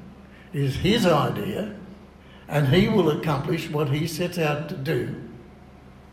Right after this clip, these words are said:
And we have the privilege to be part of what he's doing.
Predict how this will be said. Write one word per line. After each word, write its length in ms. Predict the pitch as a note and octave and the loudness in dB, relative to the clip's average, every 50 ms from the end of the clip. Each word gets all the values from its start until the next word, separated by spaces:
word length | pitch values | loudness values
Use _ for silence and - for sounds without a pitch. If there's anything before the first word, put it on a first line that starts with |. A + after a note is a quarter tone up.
| - - - - - - - - - - - - - | -20 -20 -20 -20 -20 -20 -20 -20 -20 -20 -18 -6 -2
And 340 | D#3+ D#3 D#3 D3+ D3+ D3+ D3 | 0 2 2 2 0 2 2
we 220 | E3+ A#3 C4+ B3 - | 4 4 4 4 4
have 300 | A3 - - - - - | 4 4 2 2 2 0
the 100 | D3 D3 | 0 -2
privilege 600 | - - - F#3+ F#3 D#3+ C3+ C3+ C3 - - - - | -2 2 2 2 2 4 2 -2 -2 -2 -4 -6 -6
to 100 | F#3 - | -4 -2
be 120 | D#3+ D#3+ | -2 -2
part 440 | D#3 - - D#3+ D#3 B2 D#3 F#3+ - | -2 -4 -4 -4 -2 -2 -2 -2 -2
of 180 | G3+ G3+ G3 | -4 -4 -2
what 160 | D#3+ D3+ C#3+ - | -2 -2 -2 -2
he's 220 | F#3+ F3+ G3+ G3 | -2 -2 -2 -4
doing. 400 | - D4 D#4+ D#4 A#3+ - D#3+ D3 | -2 -2 -2 -2 -2 -4 -8 -10